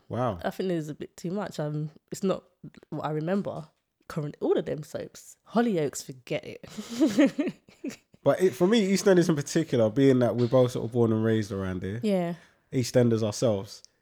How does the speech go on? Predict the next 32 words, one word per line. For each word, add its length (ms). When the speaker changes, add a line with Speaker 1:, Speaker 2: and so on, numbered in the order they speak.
Speaker 1:
do 140
you, 80
do 120
you 120
find 280
it's 160
like 240
a, 240
uh, 540
I 80
don't 100
know, 180
an 220
accurate 440
representation 800
of 120
East 220
London 340
life? 320
Are 100
the 80
characters 600
quite 300
realistic, 420
like 140
the 60
type 260
of 60
characters 440
you 80
might 240
meet 320